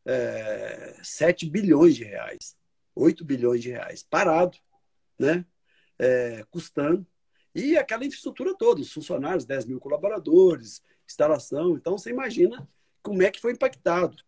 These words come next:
é, o segmento de aluguel de carros. Menos do que uma companhia aérea, mas de um impacto muito grande. Mas nós, naquele momento, se a gente é uma empresa cidadã,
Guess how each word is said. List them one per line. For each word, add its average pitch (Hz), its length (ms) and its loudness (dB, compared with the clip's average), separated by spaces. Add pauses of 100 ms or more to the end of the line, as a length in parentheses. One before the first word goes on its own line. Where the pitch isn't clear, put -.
(280)
é, 151 340 -2
o 160 80 -6
segmento 160 540 0
de 180 320 -2
aluguel 175 280 -2
de 185 100 -8
carros. 135 400 -6 (300)
Menos 151 420 4
do 131 80 -18
que 156 100 -2
uma 139 160 -2
companhia 127 540 -4
aérea, 151 400 0 (380)
mas 180 340 0
de 175 100 -6
um 214 140 -10
impacto 208 580 -6
muito 151 300 -2
grande. 156 460 4 (560)
Mas 226 420 2
nós, 220 260 -2
naquele 190 320 2
momento, 170 480 4
se 139 200 -4
a 202 80 2
gente 220 220 -8
é 214 40 -4
uma 196 80 -2
empresa 165 280 0
cidadã, 135 640 -4